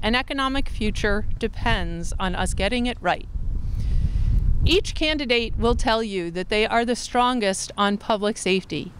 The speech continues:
and I know each intends to be.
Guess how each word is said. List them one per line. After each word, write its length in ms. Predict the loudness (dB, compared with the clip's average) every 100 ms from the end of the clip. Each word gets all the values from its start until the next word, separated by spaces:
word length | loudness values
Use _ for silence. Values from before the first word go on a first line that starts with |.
| -16 -14 -4
and 180 | 0 2
I 120 | 4
know 520 | 2 2 4 4 2 0
each 280 | -2 0 0
intends 500 | 0 0 0 -2 -4
to 200 | -2 0
be. 420 | 0 0 -2